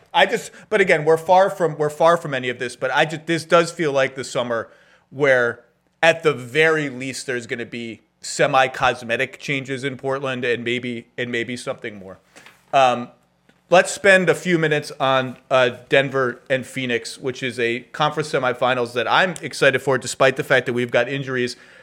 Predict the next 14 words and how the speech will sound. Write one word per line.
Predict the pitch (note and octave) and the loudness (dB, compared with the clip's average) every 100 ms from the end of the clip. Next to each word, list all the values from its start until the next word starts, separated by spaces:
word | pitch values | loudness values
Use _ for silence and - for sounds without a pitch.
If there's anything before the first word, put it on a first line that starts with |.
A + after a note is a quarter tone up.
| _ _ - | _ _ 2
uh, | B2+ | 4
between | A#2 C3 C#3 B2 | 2 0 -2 0
Chris | C#3+ C3 | 0 2
Paul's | B2+ A#2 | 2 2
shoulder | - D3+ C#3+ C#3 C3 | 2 4 4 4 2
and | A#2 A#2 | 2 4
all | B2+ | 4
the | B2 | 4
people | C#3 B2+ | -4 -4
on | A#2+ A2+ | -2 -2
the | A2 | -4
Nuggets | A#2 A#2+ A#2 | -2 -2 -4
mash | B2+ A2+ G#2+ | -4 -4 -4
unit. | A#2+ A#2 A2+ | -6 -6 -6